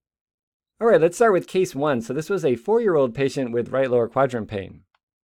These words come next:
So we're in the right lower quadrant, and we see this dilated tubular structure filled with fluid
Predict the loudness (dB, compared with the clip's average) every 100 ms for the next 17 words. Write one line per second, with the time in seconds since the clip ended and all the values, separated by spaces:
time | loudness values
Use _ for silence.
0 | _ 0 4 4 4 4 4 4 2 2
1 | 2 2 2 -2 -2 -2 -2 2 2 2
2 | 0 2 2 2 0 0 -2 -2 -2 0
3 | 0 0 0 0 -4 -4 -4 -4 -6 -2
4 | 4 4 4 0